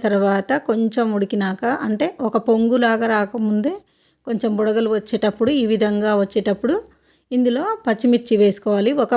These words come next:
పది, పదిహేను పచ్చిమిర్చి వేసుకోవాలండి. ఘాట్లు పెట్టి పినిస్తో కానీ, చాకుతో కానీ ఘాట్లు పెట్టి వేసుకోవాలి. అలాగే కరివేపాకు, గుప్పెడంత కరివేపాకు వేసుకోవాలి. ఇలా వేసుకొని చింతపండు గుజ్జుని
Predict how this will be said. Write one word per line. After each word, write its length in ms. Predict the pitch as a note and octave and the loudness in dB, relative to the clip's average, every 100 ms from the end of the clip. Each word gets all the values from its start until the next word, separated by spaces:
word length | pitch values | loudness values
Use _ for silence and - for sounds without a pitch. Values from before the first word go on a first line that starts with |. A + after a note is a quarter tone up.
| A#3+ | 0
పది, 200 | G#3+ B3 C4 | 0 0 0
పదిహేను 440 | G#3+ G3+ G#3+ G3+ G3+ | 0 0 0 -2 -4
పచ్చిమిర్చి 480 | A3 - A3+ G#3+ A#3+ A3+ | -6 -2 -2 -2 0 2
వేసుకోవాలండి. 760 | G3+ - A3 G3+ G3+ G3+ A3+ E4+ A3+ | 2 -2 -4 -2 -2 0 -2 -4 -2
ఘాట్లు 360 | G3+ G#3 G#3 A3 G3+ | 0 0 -2 -4 -2
పెట్టి 260 | F#3 - C4+ C4+ | -2 -2 -4 0
పినిస్తో 420 | A3 G#3 - G#3 G3+ | 0 -2 -2 -2 0
కానీ, 240 | G3+ G3 A3 G#3+ | 0 0 -2 0
చాకుతో 380 | G3+ G3 - G#3 G3+ | -2 -2 -4 -4 -4
కానీ 240 | G3 G#3+ A#3+ G3+ | -4 -2 0 0
ఘాట్లు 280 | G#3 G3+ G3+ | 0 -2 -2
పెట్టి 260 | G3+ - D#4 A#4 _ _ _ _ _ _ B3 | -2 -2 -6 -6 _ _ _ _ _ _ -4
వేసుకోవాలి. 720 | G#3+ G#3 - G#3 G3+ G3 A3 D#4 A#3+ | 0 0 -2 -6 -4 -2 -2 -4 -4
అలాగే 360 | A3 G3+ G3+ C#4+ D#4 | -4 -2 -2 -4 0
కరివేపాకు, 560 | A#3+ G#3+ G#3 G#3 G3 A#3+ G#3+ | 0 2 2 0 0 -2 -2
గుప్పెడంత 440 | G3+ G3+ G3+ G3 G3 | -2 0 0 -2 -2
కరివేపాకు 480 | G3 G3 G3+ F#3+ F#3+ A#3 | 0 0 0 -4 0 0
వేసుకోవాలి. 680 | F#3+ - F#3+ F#3 F3+ F3+ G#3 - _ _ _ _ _ _ _ _ - B3+ | 0 -2 -6 -2 -2 -2 -4 -8 _ _ _ _ _ _ _ _ -4 0
ఇలా 120 | A#3+ A3+ | 0 2
వేసుకొని 500 | A3+ A#3 - G#3+ A#3 E4 | 2 0 -4 -2 0 0
చింతపండు 500 | - A#3+ A#3+ B3 A3+ G#3 | -2 -2 0 2 2 2
గుజ్జుని 400 | G3+ F3 G#3+ A#3+ | 0 0 2 2